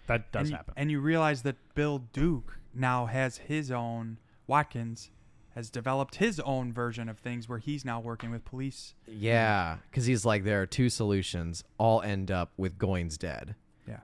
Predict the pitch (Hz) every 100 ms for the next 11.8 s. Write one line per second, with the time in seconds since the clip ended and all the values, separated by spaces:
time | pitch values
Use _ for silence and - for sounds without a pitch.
0 | - 95 104 98 98 90 - 87 104 120
1 | - 147 127 110 107 104 104 _ _ _
2 | _ - 101 98 92 90 92 - 87 85
3 | 85 101 110 113 - - 104 104 98 98
4 | 104 92 85 85 - _ - - 104 90
5 | 85 80 87 90 95 98 95 98 95 98
6 | 95 - 87 80 78 98 - 90 95 95
7 | 92 82 80 80 82 - - 98 101 92
8 | 95 90 85 95 98 123 127 131 - 147
9 | 131 117 113 - 110 101 98 92 90 87
10 | 92 87 87 78 90 95 95 101 101 98
11 | 117 92 90 90 92 87 87 85